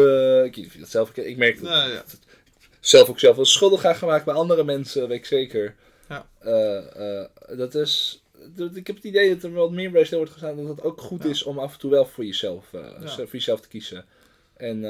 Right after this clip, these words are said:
Speaker 1: eh, het even rustig aan te doen.
Speaker 2: Mhm. Ja, ik denk ook dat als je heel specifiek kijkt naar de borrelcultuur, dat iets wat vaak vergeten wordt, is, hè, dat, die kater, dat is echt kloten de dag erna, dat je daardoor niks kan. Maar wat je niet moet vergeten is op het moment dat je gaat slapen terwijl je alcohol op hebt, is dat je slaap gewoon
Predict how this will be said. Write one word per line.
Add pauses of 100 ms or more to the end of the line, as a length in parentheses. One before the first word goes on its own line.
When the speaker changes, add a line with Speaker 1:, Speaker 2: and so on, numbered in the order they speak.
(140)
Speaker 1:
eh,
het
even
rustig
aan
te
doen.
Speaker 2:
Mhm. (420)
Ja,
ik
denk
ook
dat
als
je (200)
heel
specifiek
kijkt
naar
de
borrelcultuur,
dat
iets (260)
wat
vaak
vergeten
wordt, (600)
is,
hè,
dat, (260)
die
kater,
dat
is
echt
kloten
de
dag
erna,
dat
je
daardoor
niks
kan. (380)
Maar
wat
je
niet
moet
vergeten
is
op
het
moment
dat
je
gaat
slapen
terwijl
je
alcohol
op
hebt,
is
dat
je
slaap
gewoon